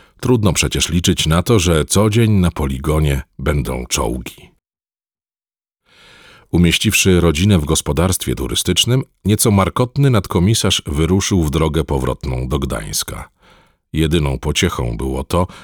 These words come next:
że będzie miał więcej czasu na treningi swojego ukochanego aikido. Oczywiście,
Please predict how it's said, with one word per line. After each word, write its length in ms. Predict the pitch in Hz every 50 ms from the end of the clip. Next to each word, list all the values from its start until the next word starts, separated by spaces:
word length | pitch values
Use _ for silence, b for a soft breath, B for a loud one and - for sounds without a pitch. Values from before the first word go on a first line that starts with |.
| B B B B
że 160 | - 82 87 82
będzie 320 | 80 107 123 143 151 156
miał 300 | 143 127 113 110 113 113
więcej 480 | 95 90 92 92 95 95 - 113 107 98
czasu 360 | - - 76 71 - 92 90
na 140 | 87 87 87
treningi 560 | - 104 98 92 87 78 71 69 65 69 78
swojego 440 | - - 69 67 65 64 69 78 76
ukochanego 920 | - - 98 - - 95 85 - - - 69 64 62 60 62 69 69 -
aikido. 540 | - 90 90 - - - 82 73 55 53 - - _ B B B B B B B B B B B B B B B
Oczywiście, 760 | - 139 - 156 127 110 92 - - - 95 92 95 98 98